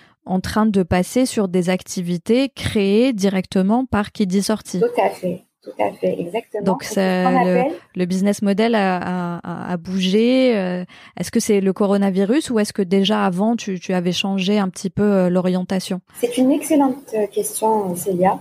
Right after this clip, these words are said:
Speaker 2: Il faut savoir que dans le secteur des startups, comme au début, euh, on l'avait précisé, c'est une,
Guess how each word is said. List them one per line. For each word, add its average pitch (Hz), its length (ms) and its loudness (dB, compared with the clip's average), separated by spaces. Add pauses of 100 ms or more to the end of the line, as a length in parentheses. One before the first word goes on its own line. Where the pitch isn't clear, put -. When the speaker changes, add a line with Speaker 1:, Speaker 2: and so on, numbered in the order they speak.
(540)
Speaker 2:
Il 180 100 -14
faut 233 80 -8
savoir 262 400 0
que 214 260 0
dans 214 120 4
le 214 60 0
secteur 226 420 0
des 185 140 -2
startups, 202 440 -4 (180)
comme 247 200 2
au 214 100 4
début, 208 440 2 (440)
euh, 170 280 4 (100)
on 185 80 2
l'avait 185 240 2
précisé, 196 500 -6
c'est 180 240 -10
une, 180 140 -4